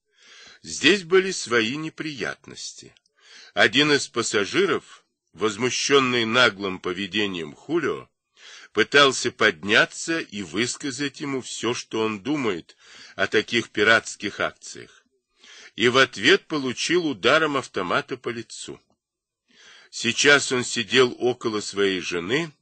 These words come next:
весь в крови, и тихо бормотал проклятие. Здесь было не так много пассажиров,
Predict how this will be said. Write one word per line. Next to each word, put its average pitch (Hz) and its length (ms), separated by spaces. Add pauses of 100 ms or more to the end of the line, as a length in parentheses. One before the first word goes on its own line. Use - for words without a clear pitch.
(120)
весь 104 420
в - 100
крови, 85 640 (540)
и 113 120
тихо 165 520
бормотал 107 680
проклятие. - 800 (1160)
Здесь 151 320
было 202 240
не 208 160
так 135 320
много 85 340
пассажиров, 71 800